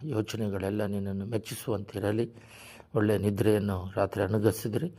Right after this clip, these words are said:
ಬರುವ ರಾತ್ರಿ ನಿದ್ರೆಯನ್ನು ಕೂಡ ನೀನು ಆಶೀರ್ವದಿಸಿ ಕೃಪೆಯಲ್ಲಿ ನಡೆಸ್ಕೊಡ್ಬೇಕಾಗಿ, ಯಾವುದಿದೆಯೋ ಇಲ್ವೋ ಲೋಕದ ಅವಶ್ಯಕತೆಯನ್ನು ಆ ಟೈಮಿಗೆ ತೀರಿಸ್ತೀರ. ತೃಪ್ತಿಯನ್ನು ಕೊಟ್ಟು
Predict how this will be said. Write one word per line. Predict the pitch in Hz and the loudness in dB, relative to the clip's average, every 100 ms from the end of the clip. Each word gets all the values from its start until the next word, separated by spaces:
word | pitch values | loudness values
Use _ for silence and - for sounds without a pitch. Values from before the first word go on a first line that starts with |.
| - - - - - - | -18 -20 -20 -20 -20 2
ಬರುವ | 107 120 117 101 | 6 8 8 8
ರಾತ್ರಿ | 104 104 104 101 98 | 6 4 4 0 2
ನಿದ್ರೆಯನ್ನು | 98 98 110 104 101 | 2 4 4 4 2
ಕೂಡ | 101 104 | 0 0
ನೀನು | 98 95 92 | 0 -2 0
ಆಶೀರ್ವದಿಸಿ | 104 - 110 104 104 104 139 - - - - - - - - | 0 2 2 2 0 0 -2 -4 -8 -16 -18 -18 -18 -18 2
ಕೃಪೆಯಲ್ಲಿ | 117 113 120 113 107 101 | 4 8 10 8 8 4
ನಡೆಸ್ಕೊಡ್ಬೇಕಾಗಿ, | 104 98 - 110 98 98 95 101 101 123 123 - - | 2 0 -2 0 0 0 0 0 0 -2 -8 -12 -4
ಯಾವುದಿದೆಯೋ | 110 107 107 107 107 117 113 | 6 6 6 4 4 4 4
ಇಲ್ವೋ | 98 101 101 110 - - - - - - - - | 2 0 0 -2 -4 -18 -20 -20 -20 -20 -2 4
ಲೋಕದ | 113 120 101 | 4 6 6
ಅವಶ್ಯಕತೆಯನ್ನು | 113 - 120 110 - 110 104 95 98 - - - | 6 6 4 2 2 0 0 -2 -4 -14 -12 2
ಆ | 101 | 2
ಟೈಮಿಗೆ | 95 113 104 110 101 | 4 4 4 4 0
ತೀರಿಸ್ತೀರ. | 104 117 - - - 139 - - - - - - - _ | 0 -2 -2 -4 -4 -4 -4 -12 -20 -20 -16 -16 -16 _
ತೃಪ್ತಿಯನ್ನು | 123 127 - 123 107 | 0 0 4 4 4
ಕೊಟ್ಟು | 98 110 - 143 139 | 2 0 2 2 0